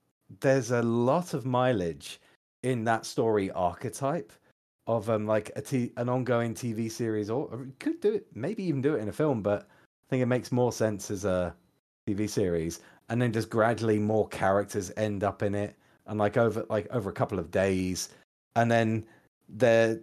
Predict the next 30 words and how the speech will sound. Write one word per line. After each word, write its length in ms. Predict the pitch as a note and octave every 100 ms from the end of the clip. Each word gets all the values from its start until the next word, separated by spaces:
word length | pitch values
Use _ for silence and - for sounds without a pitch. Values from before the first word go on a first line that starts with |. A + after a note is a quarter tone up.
| -
there's 260 | C3 A#2 G2+
room 220 | B2+ C3+
to 120 | B2
explore 640 | A2+ - - A#2+ B2+ B2+
all 160 | A2 A#2
these 180 | A#2 G#2+
kind 220 | - A2
of 80 | F2+
hardships, 560 | G2+ A#2+ A#2+ G2 -
the 120 | - G#2+
way 400 | A#2 A#2 A2+ A2+
the 200 | - G2
video 280 | A2 A2+
game 220 | G#2 G#2+ A#2+
and 120 | C3+
the 60 |
board 360 | F#2 A2+ A2 A#2+
game 280 | G#2+ F#2+ F#2
do 200 | F2+ A2
so 300 | - - G#2+
well, 540 | G2+ A2 B2+ F2+ E2+ - -
so 360 | - - A2+ E2+ _ -
painfully. 760 | - G#2+ C#3 - E2 - D2 - - - _ -
Like, 300 | G#2+ G#2+ G2
hey, 160 | C3 G2+
here's, 300 | G2 G2+ -
like, 220 | G#2 -
um, 280 | A2 G#2 G#2+ _ _ _ _ -
in 220 | A2+ G#2
war, 220 | G#2+ G#2+